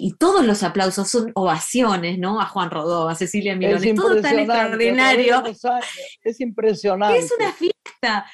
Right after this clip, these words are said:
Speaker 1: Entonces hubo algo de eso que me, que me quedó tan marcado, decir, qué lindo salir y recibirlo al aplauso, ¿no? Este, es un aprendizaje también, me parece. Eh, para mí lo fue, eh, siempre, siempre hay algo nuevo que aparece, y en este caso eso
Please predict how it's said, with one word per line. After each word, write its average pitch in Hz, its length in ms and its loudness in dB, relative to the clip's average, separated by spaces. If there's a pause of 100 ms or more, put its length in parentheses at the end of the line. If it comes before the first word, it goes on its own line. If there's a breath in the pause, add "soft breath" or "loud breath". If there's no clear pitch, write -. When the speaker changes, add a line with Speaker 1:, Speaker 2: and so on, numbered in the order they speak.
(200 loud breath)
Speaker 1:
Entonces 403 460 -2
hubo 359 200 2
algo 359 200 2
de 302 80 2
eso 320 200 -4
que 269 80 -2
me, 214 160 -2
que 233 80 -4
me 220 100 -2
quedó 240 260 0
tan 302 260 2
marcado, 269 500 0
decir, 254 420 -2
qué 302 120 -4
lindo 294 520 0
salir 240 360 -2
y 269 80 -2
recibirlo 220 800 0
al 160 100 -2
aplauso, 151 600 -4
¿no? 208 240 0
Este, 165 720 -2 (320 loud breath)
es 226 160 0
un 269 80 4
aprendizaje 220 560 2
también, 175 420 -2
me 151 140 -6
parece. 147 500 -6 (180)
Eh, 139 220 -2
para 185 200 0
mí 202 200 4
lo 226 160 4
fue, 180 420 -2
eh, 156 520 -6 (380 loud breath)
siempre, 175 560 0
siempre 190 280 -2
hay 170 140 2
algo 156 520 0
nuevo 160 580 -2
que 180 80 -4
aparece, 156 640 -2
y 156 220 -4
en 180 60 0
este 185 180 -2
caso 208 320 0
eso 202 380 -2